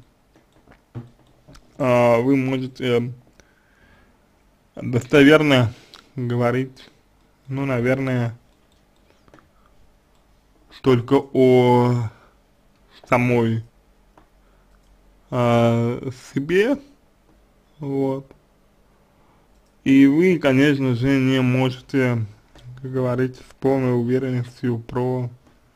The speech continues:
своего партнера. Вот. Так что,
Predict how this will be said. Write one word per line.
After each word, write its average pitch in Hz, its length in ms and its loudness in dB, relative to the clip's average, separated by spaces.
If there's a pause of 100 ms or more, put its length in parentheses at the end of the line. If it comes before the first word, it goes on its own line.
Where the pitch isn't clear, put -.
(1600)
своего 127 300 2
партнера. 127 680 -2 (2750)
Вот. 117 420 -4 (2500)
Так 135 180 -2
что, 131 600 0